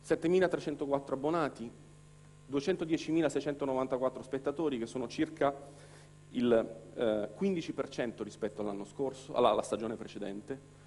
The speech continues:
quaranta spettacoli, dieci tra produzioni e coproduzioni, trecentonovantatré alzate di sipario. Passiamo alla prossima.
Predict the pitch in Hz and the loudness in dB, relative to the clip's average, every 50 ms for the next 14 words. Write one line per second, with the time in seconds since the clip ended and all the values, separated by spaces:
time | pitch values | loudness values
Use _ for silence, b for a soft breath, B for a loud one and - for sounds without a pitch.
0 | - - - - 143 156 170 165 - 139 - - 160 - - 135 107 98 101 - | -20 -2 4 6 6 6 6 6 2 0 0 -2 -6 0 2 4 4 4 4 0
1 | 113 110 123 139 - - - 135 151 180 165 - - - - 120 107 120 117 110 | -2 -4 -4 -4 -8 -12 0 4 6 6 6 4 2 -2 -2 -2 0 0 -2 -4
2 | 113 - - - 147 135 120 101 113 104 - 113 107 131 127 - - 127 117 110 | -4 -6 -4 -4 -2 -2 -2 -2 -4 -6 -6 -6 -6 -8 -8 -8 -6 -4 -4 -2
3 | 107 120 135 151 - B B B B B B B B B - - - - 147 143 | -2 -4 -6 -8 -10 B B B B B B B B B -18 -6 -2 -2 0 2
4 | - 190 185 - - 143 143 139 143 143 139 135 - - 123 117 113 - - 120 | 2 2 2 2 2 2 4 4 4 4 2 0 2 4 4 4 4 2 2 0
5 | 120 117 - 123 - 123 113 113 - - - 110 101 101 104 104 113 110 - 151 | 2 2 0 -4 -4 -4 -6 -6 -6 -2 2 4 4 4 2 0 -4 -4 -2 0
6 | 139 139 127 123 120 110 101 - - - 139 143 165 | 0 2 0 2 0 -2 -2 -2 -4 -4 -4 -2 -4